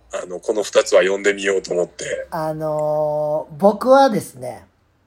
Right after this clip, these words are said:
Speaker 1: はい。
Speaker 2: あのー、たまにね。
Speaker 1: はい。
Speaker 2: スキルの、スキルのインスタの動画にね。
Speaker 1: はい。
Speaker 2: コメントしてくるやつがいっぱいいるんすよ。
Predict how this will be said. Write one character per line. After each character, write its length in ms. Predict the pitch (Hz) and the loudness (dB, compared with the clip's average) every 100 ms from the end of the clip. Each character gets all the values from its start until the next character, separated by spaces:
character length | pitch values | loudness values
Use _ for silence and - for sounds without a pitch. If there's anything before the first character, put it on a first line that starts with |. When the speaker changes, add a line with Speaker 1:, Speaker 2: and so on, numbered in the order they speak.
| _ _ | _ _
Speaker 1:
は 240 | - 101 | 2 4
い。 80 | 90 - - - _ _ _ _ | 4 0 -20 -20 _ _ _ _
Speaker 2:
あ 140 | 165 | -8
の 340 | 151 151 147 151 | -6 -6 -6 -6
ー、 20 | - | -2
た 160 | 277 | 0
ま 120 | 285 | 2
に 200 | 294 277 | 0 -2
ね。 260 | 254 254 294 _ _ _ _ _ _ _ - | -4 -8 -12 _ _ _ _ _ _ _ 2
Speaker 1:
は 180 | 123 95 | 4 4
い。 40 | |
Speaker 2:
ス 160 | - - | -2 -2
キ 120 | 214 | 2
ル 120 | 185 | 2
の、 260 | 156 127 120 | 2 -6 -10
ス 200 | - - | -14 -6
キ 140 | 190 | 0
ル 440 | 175 170 165 160 147 | 2 4 2 0 -2
の 180 | 151 | -2
イ 80 | 151 | -2
ン 140 | 165 165 | -2 -4
ス 80 | |
タ 140 | 180 185 | 0 0
の 120 | 180 | 0
動 240 | 160 156 | 0 2
画 140 | 165 165 | 2 2
に 120 | 165 | 0
ね。 240 | 170 233 - _ _ _ _ _ _ - | 0 -2 -6 _ _ _ _ _ _ 4
Speaker 1:
は 200 | 127 98 | 4 4
い。 80 | - | 2
Speaker 2:
コ 140 | 202 | 4
メ 80 | 196 | 6
ン 80 | 190 | 6
ト 100 | 190 | 4
し 260 | 190 - 220 | 0 0 4
て 80 | 190 | 6
く 40 | |
る 40 | |
や 80 | 165 | 4
つ 100 | 131 | 2
が 80 | 147 | -2
い 100 | 151 | -4
っ 20 | |
ぱ 320 | 151 190 185 | 0 6 8
い 60 | 196 | 8
い 40 | |
る 100 | 226 | 6
ん 80 | 214 | 4
す 180 | - - | 0 -6
よ。 140 | 113 | -8